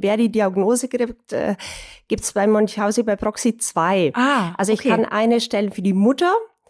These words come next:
Speaker 2: Mhm.
Speaker 1: und ich kann, äh, eine stellen für das Kind. Und der Vorteil davon ist, wenn ich das trenne, dass ich für das Kind auf alle Fälle eine Misshandlungsdiagnose stellen kann, selbst wenn ich wie die Mutter keine sichere Diagnose stellen kann.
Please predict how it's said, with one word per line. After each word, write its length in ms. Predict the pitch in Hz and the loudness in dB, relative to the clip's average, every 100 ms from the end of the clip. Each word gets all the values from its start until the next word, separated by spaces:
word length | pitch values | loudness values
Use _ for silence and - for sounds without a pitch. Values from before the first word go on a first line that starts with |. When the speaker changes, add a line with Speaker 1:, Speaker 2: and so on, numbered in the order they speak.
| - | 6
Speaker 2:
Mhm. 300 | 202 311 427 | 8 8 6
Speaker 1:
und 280 | 226 226 220 | 2 2 0
ich 180 | 226 | -4
kann, 320 | - 220 214 214 | -2 0 2 2
äh, 640 | 208 - 202 208 208 202 | 2 0 0 0 0 -2
eine 320 | - 180 208 208 | -4 0 2 0
stellen 300 | - 196 190 | 0 -2 -2
für 120 | 180 | -2
das 220 | 185 - | -2 -2
Kind. 500 | - 208 190 160 - - - - - | 0 2 4 2 -2 -16 -20 -20 -10
Und 260 | - 202 208 | 0 2 2
der 100 | 208 | 0
Vorteil 460 | - 220 226 240 233 | 0 -2 0 0 0
davon 300 | 220 233 233 | 0 0 0
ist, 180 | 220 | 0
wenn 140 | 202 196 | -2 -2
ich 100 | 190 | -2
das 200 | 196 - | -6 -6
trenne, 380 | 196 214 247 240 | 0 2 2 2
dass 220 | 208 214 | -2 -2
ich 140 | 208 | -4
für 80 | 220 | -2
das 180 | 208 - | -2 -2
Kind 320 | 240 247 - | 2 2 2
auf 180 | 190 - - | -4 -6 -4
alle 300 | 214 254 262 | 0 2 2
Fälle 300 | - 254 254 | 0 2 4
eine 120 | 233 | 4
Misshandlungsdiagnose 1080 | 202 - 208 254 240 - 240 220 226 226 233 | 2 0 2 2 2 0 0 2 2 2 -2
stellen 340 | - 220 220 | -2 0 0
kann, 240 | 233 226 | 2 0
selbst 340 | 208 214 214 - | 0 -2 -4 -2
wenn 120 | 208 | -2
ich 140 | 202 | 0
wie 280 | 202 196 202 - _ _ | -2 0 -2 -4 _ _
die 60 | 196 | 2
Mutter 460 | 202 214 220 196 - - - _ | 2 2 0 -2 -4 -18 -20 _
keine 380 | - 196 196 180 | -4 0 2 2
sichere 420 | - 185 - 165 | 0 -2 -4 -6
Diagnose 540 | 151 170 151 151 165 165 | -2 0 0 -2 -2 -6
stellen 340 | - 147 143 | -6 -4 -4
kann. 320 | - - 143 | -4 -6 -6